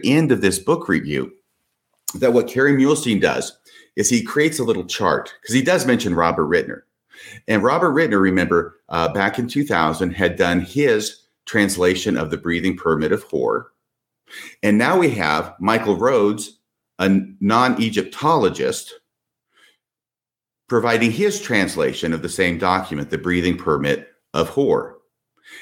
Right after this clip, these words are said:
And so what Kerry Muhlestein is gonna do is he's gonna take certain examples of them where there's variations between the two, the two translations, and he's gonna put them side by side, and he's going to comment a little bit about them. But here's what he says in the very last,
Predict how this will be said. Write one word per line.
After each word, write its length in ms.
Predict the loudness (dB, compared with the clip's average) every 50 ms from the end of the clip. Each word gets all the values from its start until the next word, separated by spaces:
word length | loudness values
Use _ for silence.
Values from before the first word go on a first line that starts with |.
| -14 _
And 160 | -2 -2 0
so 180 | 2 0 2 2
what 200 | 2 2 0 0
Kerry 240 | -2 0 0 2 2
Muhlestein 380 | 2 2 0 -2 -2 0 0
is 120 | 0 0 0
gonna 220 | -2 -2 -2 0
do 160 | 0 0 -2
is 120 | -2 -2 -4
he's 120 | -10 -4
gonna 160 | -2 -2 -2
take 240 | 0 0 0 0 0
certain 260 | 0 -2 -2 -2 0
examples 580 | -4 -4 0 0 2 2 2 2 0 0 0 0
of 160 | -2 -4 -2
them 140 | -2 -2 0
where 100 | 0 0
there's 200 | 0 0 -2 -2
variations 680 | 0 2 2 4 4 4 2 2 2 0 -2 -2 -2 -2
between 440 | -2 -4 -4 -2 -2 0 0 0
the 80 | 0 -2
two, 400 | -4 -2 -2 -2 -2 -2 -6 -8 _ _ _ _ _ _
the 60 | -10
two 140 | -2 -2 -2
translations, 760 | 0 2 0 0 0 0 0 0 0 0 -2 -4 -6 -6 -10 _ _ _ _ _ _ -20 -20 -18 -18 -18 -10 -2
and 80 | 0 0
he's 100 | 2 2
gonna 180 | 2 0 0 2
put 120 | 0 2
them 140 | 2 2 0
side 300 | 0 0 2 2 2 4
by 140 | 4 2 2
side, 540 | 2 2 2 2 4 2 2 0 -2 -6 -16 -20 -20 _ _
and 120 | -2 2 2
he's 140 | 2 0
going 320 | 0 0 2 4 4 4 2
to 300 | 0 0 0 0 0 0
comment 500 | -2 -2 0 2 2 4 2 0 0 -4 -6
a 80 | -8 -2
little 240 | -2 -2 -2 -2
bit 160 | -2 -2 -4 -4
about 380 | -2 -2 -2 -2 -2 -2 -6
them. 100 | -10 -14 -14 _ _ _ _ _ _ _ _ -20 -20 -20 -20 -20 -2
But 120 | _ -2 0
here's 280 | 0 0 0 0 0
what 120 | 0 -2 -2
he 60 | 0
says 280 | 0 0 0 0 0 0
in 80 | -2
the 80 | -2 0
very 220 | 0 0 0 0
last, 480 | 0 0 2 0 0 -2 -4 -10 -14